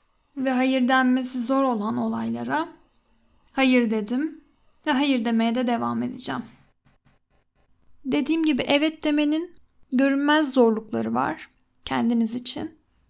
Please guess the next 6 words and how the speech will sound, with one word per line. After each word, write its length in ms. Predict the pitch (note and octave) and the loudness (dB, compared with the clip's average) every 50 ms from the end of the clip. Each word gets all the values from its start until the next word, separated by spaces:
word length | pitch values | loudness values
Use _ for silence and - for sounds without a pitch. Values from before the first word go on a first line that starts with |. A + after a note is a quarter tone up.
| _ - - | _ -16 -6
Hayır 300 | - C#4+ C#4+ C#4+ C#4+ B3 | -2 0 0 2 2 2
diyebilmenin 640 | A#3+ B3+ B3 A#3+ A3+ A#3+ A#3 A#3+ A#3+ A#3 A#3 A#3+ A#3+ | 2 4 4 4 4 2 0 0 0 0 2 2 0
de 60 | C#4 | 0
görünür 460 | C4+ B3+ C4 B3+ B3+ B3 B3 B3+ B3+ A#3+ | 0 2 2 4 4 4 4 4 2 2
zorlukları 640 | A3+ A3+ A3 A3 A3+ A3 - - A#3 A3+ A3+ A3+ | 0 0 0 0 -2 -4 -4 -4 -4 -4 -4 -2
var. 240 | A#3 - B3+ D4 - | -4 -4 -4 -6 -8